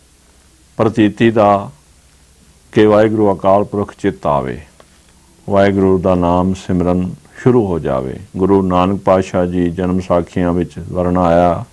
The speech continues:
ਜ਼ਿਕਰ ਆਇਆ ਕਿ ਜਦੋਂ ਵੀ ਕਿਸੇ ਉੱਤੇ ਸਤਿਗੁਰੂ ਤਰੁੱਠਦੇ ਸਨ,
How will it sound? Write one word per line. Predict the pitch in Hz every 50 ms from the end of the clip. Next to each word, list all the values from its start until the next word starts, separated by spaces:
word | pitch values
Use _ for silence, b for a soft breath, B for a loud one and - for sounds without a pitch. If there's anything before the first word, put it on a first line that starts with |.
| _ - -
ਜ਼ਿਕਰ | 92 - - 107 95
ਆਇਆ | 92 85 82 80 80 - - - b b b b b b b b b b b b b b b b b _ _ -
ਕਿ | 127 120
ਜਦੋਂ | 113 117 113 107 127 131 131
ਵੀ | 135 131
ਕਿਸੇ | - - 120 110 - - 117 110 110 110 107 107 107 - - - -
ਉੱਤੇ | 107 - - - 104 101 101
ਸਤਿਗੁਰੂ | 95 - 104 95 104 101 107 107 98
ਤਰੁੱਠਦੇ | - - - 113 117 120 117 131 117 98
ਸਨ, | - - 87 82 80